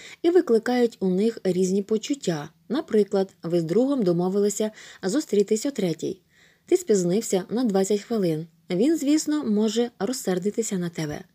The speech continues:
Якщо ти не помиєш за собою посуд чи забудеш прибрати ліжко, то засмутиш батьків. Не виконаєш домашнє завдання,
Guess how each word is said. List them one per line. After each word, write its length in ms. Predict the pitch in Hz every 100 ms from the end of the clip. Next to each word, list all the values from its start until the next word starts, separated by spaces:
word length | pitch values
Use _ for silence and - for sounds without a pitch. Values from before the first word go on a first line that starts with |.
| _ - - -
Якщо 340 | 262 381 269
ти 180 | - 240
не 120 | 214
помиєш 580 | 196 180 180 196 214 -
за 160 | 165 160
собою 400 | 160 165 160 165
посуд 480 | 165 269 262 170 - - -
чи 160 | - 370
забудеш 500 | 285 226 220 240 233
прибрати 580 | - 196 180 196 196 175
ліжко, 520 | 180 220 - 220 220 -
то 120 | - 277
засмутиш 560 | 196 190 180 185 214
батьків. 600 | 196 320 - 170 156 - _ _ _
Не 180 | 185 202
виконаєш 560 | 185 262 269 220 214
домашнє 460 | 175 170 180 202 208
завдання, 540 | 175 165 175 175 170